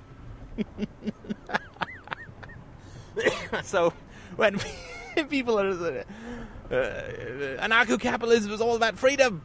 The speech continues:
No state freedom." I'm so angry. I'm so angry. <laughs> I mean, this Marvin the Martian head explosion that goes on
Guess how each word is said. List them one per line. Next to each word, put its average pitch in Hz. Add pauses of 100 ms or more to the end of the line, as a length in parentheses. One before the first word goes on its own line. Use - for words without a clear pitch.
No 262
state 262
freedom." 285 (540)
I'm -
so -
angry. - (220)
I'm 208
so 262
angry. 262 (880)
<laughs> -
I -
mean, 160
this 156 (460)
Marvin 180
the 143
Martian 151
head 180
explosion 135
that 131
goes 131
on 127